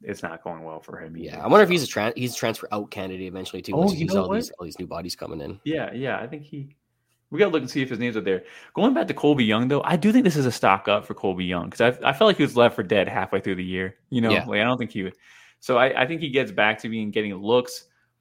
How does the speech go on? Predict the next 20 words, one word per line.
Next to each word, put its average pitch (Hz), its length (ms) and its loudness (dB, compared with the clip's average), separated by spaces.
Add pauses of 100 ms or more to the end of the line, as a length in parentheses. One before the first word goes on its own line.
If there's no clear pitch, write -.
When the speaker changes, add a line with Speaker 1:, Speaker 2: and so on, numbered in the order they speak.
Speaker 1:
Um, 98 380 -6 (140)
Georgia 143 320 2
had 110 200 2
a, 101 60 0 (180)
probably 135 380 0
the 117 140 0
best 104 280 0
passing 101 340 -2
offense 101 280 -8
it's 101 120 -14
had 98 220 -6
in 95 100 -12
forever, 101 680 -4 (240)
and 104 160 -8
it's, 98 180 -10
like, 107 320 -4
a 101 160 -4
vacuum 107 520 0
there. 123 200 -2
Now, 113 340 -2